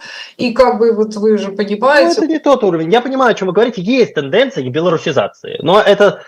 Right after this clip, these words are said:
Speaker 2: это путь, э, э, черепахи и Ахиллеса. Мы можем бе-, беспо-, бесконечно догонять, но все равно будем, э, на какое-то количество, э, расстояния отставать, потому что, ну, надо же понимать, что Беларусь тоже движется, да, то есть он тоже, да,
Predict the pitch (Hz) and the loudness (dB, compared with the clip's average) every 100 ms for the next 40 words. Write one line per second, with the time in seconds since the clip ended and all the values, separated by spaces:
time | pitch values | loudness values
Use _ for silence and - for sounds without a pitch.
0 | _ 160 160 165 160 208 208 - 165 151 | _ 0 4 4 4 2 2 2 2 4
1 | 147 139 - 139 143 135 131 131 156 165 | 4 2 0 0 2 2 2 -2 -2 4
2 | 220 - 160 156 - 156 107 - - 107 | 4 2 0 0 0 -4 -4 -6 -10 -6
3 | 127 151 170 165 156 160 165 156 170 190 | -4 -2 0 0 -2 -2 0 -2 0 2
4 | 156 151 127 143 135 151 - 185 180 180 | 2 0 -6 -8 -4 -4 0 0 0 -2
5 | 165 170 196 226 208 151 147 160 160 190 | 0 2 4 4 2 -2 -2 0 2 2
6 | 185 160 156 160 143 143 143 143 143 135 | 2 2 0 0 0 0 0 0 0 -2
7 | 131 160 151 135 151 139 - 131 131 123 | 0 2 2 2 0 0 -6 0 2 2
8 | - - - 117 120 120 - - 57 53 | -4 -8 2 4 4 4 2 2 0 0
9 | - 127 151 143 131 127 - 123 98 - | -2 -4 -2 -2 -2 -4 -2 -2 -2 -10
10 | - 98 98 - 107 107 - _ 95 92 | -12 -8 -4 0 0 0 -12 _ -4 -4
11 | - 95 - 98 151 123 - 104 127 214 | -2 -4 -2 -4 -2 -2 -2 -4 0 0
12 | 156 - - - - 98 - - 90 90 | -2 -8 -14 -12 -4 -4 -4 -10 -14 -6
13 | 98 87 87 104 | -6 -6 -4 -4